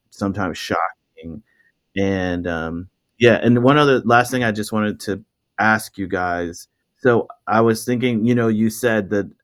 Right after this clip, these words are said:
I didn't realize I'd said, like, the difference between, um, haunting and reverberations. But I wondered if, uh, another thing is, like, when I think about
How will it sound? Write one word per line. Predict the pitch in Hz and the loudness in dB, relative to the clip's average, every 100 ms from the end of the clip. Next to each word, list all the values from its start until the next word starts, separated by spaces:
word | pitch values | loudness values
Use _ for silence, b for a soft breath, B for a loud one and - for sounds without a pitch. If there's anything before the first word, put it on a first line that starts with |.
| _ 95 | _ -4
I | 113 | -2
didn't | 117 101 | -2 -2
realize | 101 95 92 | -2 -2 -4
I'd | 92 90 | -8 -8
said, | - 92 | -6 -6
like, | 95 90 - | -6 -8 -8
the | 87 | -10
difference | 92 101 95 | -8 -10 -12
between, | 90 - 90 85 | -12 -10 -10 -10
um, | 87 85 | -10 -12
haunting | 82 92 87 92 87 82 | -10 -8 -8 -8 -8 -8
and | 82 82 | -10 -10
reverberations. | 90 87 92 87 87 95 - 85 82 80 - _ _ _ b - | -10 -8 -8 -6 -6 -6 -8 -12 -12 -14 -20 _ _ _ b -4
But | 107 | 0
I | 113 | 2
wondered | 123 135 120 | 2 2 2
if, | 110 - _ - | 0 -2 _ -8
uh, | 101 | -6
another | 104 107 117 120 | -2 0 0 -2
thing | 113 | -4
is, | 101 95 | -6 -6
like, | 92 90 | -8 -6
when | 110 120 | -4 -2
I | 107 | -4
think | 117 131 | -4 -6
about | 117 107 98 - | -2 -2 -2 -4